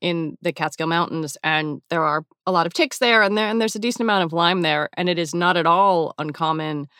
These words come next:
for us to pull a tick off of someone, some member of the family, and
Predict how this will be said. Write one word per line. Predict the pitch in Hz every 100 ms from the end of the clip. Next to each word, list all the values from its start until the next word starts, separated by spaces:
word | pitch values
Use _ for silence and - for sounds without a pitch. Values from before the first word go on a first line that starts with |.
| - _ _ _ _
for | - 170
us | 165 -
to | - 165 147 _ _ _ _ -
pull | 214
a | 220
tick | - 247 -
off | 165 160
of | 156 147 - _ -
someone, | - 175 151 147 175 208 _ _ _
some | - 180 175
member | 160 151
of | 147
the |
family, | 151 151 156 156 160 - _ -
and | 190 196 170